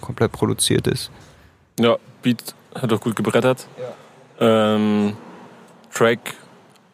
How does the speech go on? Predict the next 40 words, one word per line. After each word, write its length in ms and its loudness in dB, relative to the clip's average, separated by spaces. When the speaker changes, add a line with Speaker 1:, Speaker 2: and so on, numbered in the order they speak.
Speaker 2:
auch 180 2
cool, 320 0
aber 460 0
also 200 -4
ich 180 -6
weiß 160 -2
nicht, 80 -2
ein 40 -4
bisschen, 300 -2
bisschen 220 0
generisch 540 2
vielleicht. 360 -4
Weißt 180 0
du, 40 4
er 120 2
hat 100 -2
die 60 0
Gucci-Tasche 640 0
wie 40 4
jetzt 200 0
dabei 360 2
und 100 -4
so, 160 2
und 120 0
er 60 4
hat 180 -4
Hype. 300 2
Ja, 440 2
habe 220 2
ich 80 -8
jetzt 200 0
in 60 -6
den 60 -2
letzten 220 -2
Monaten 320 0
von 420 0
vielen 300 2
Leuten 260 2
schon 200 -4
häufiger 420 0